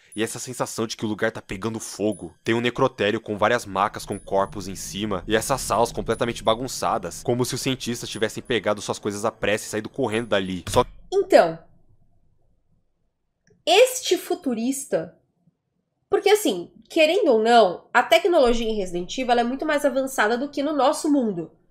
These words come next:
Speaker 2: né, no mundo real. Esse futurismo próximo, mais próximo da nossa realidade, eu gosto.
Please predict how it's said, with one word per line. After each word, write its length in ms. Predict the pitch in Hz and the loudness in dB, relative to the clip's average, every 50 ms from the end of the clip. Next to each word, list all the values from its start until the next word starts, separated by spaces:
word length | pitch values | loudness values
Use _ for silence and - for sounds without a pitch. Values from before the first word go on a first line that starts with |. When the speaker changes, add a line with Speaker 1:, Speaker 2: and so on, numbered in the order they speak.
| - _ _ _ _ _ - | -20 _ _ _ _ _ -2
Speaker 2:
né, 160 | - 208 220 | 2 2 4
no 120 | 220 220 208 | 6 4 2
mundo 220 | 208 214 214 233 | 2 2 2 2
real. 500 | 262 269 247 214 175 139 113 - - - - - - - - - - - _ _ _ _ _ _ _ _ _ _ _ _ _ _ _ _ - | 4 4 6 4 4 2 -2 -6 -12 -20 -20 -20 -20 -20 -20 -20 -20 -20 _ _ _ _ _ _ _ _ _ _ _ _ _ _ _ _ 2
Esse 360 | 302 381 508 494 - - 294 | 6 6 6 6 6 0 -2
futurismo 920 | 285 - - 359 - - 226 220 247 262 254 233 208 202 190 175 170 170 - _ _ _ _ _ _ _ _ _ | -2 0 -6 -6 -2 -2 -2 0 0 2 0 0 0 -2 -4 -6 -6 -10 -14 _ _ _ _ _ _ _ _ _
próximo, 1120 | - 294 302 294 302 320 330 330 - - - - - - 247 214 196 180 175 170 180 175 _ _ _ _ _ _ _ _ _ _ _ _ _ _ _ _ _ _ _ _ _ - | 10 10 10 10 10 6 4 2 0 -4 -4 -4 -4 -2 -2 -2 -2 -4 -6 -8 -10 -12 _ _ _ _ _ _ _ _ _ _ _ _ _ _ _ _ _ _ _ _ _ -10
mais 360 | - 226 254 277 302 - - | -4 0 0 0 0 0 -6
próximo 580 | - _ - 285 294 311 403 415 - - 269 240 | -12 _ 6 6 8 8 6 2 2 0 2 4
da 100 | 233 226 | 4 4
nossa 240 | 220 226 220 - 226 | 4 2 0 0 2
realidade, 560 | 220 208 185 180 190 180 196 233 277 269 302 | 2 2 2 2 0 -2 -2 -2 -2 -2 -4
eu 80 | 311 | -4
gosto. 500 | 294 339 320 269 254 247 - - - 208 | -2 0 -2 -2 -2 -6 -8 -12 -14 -20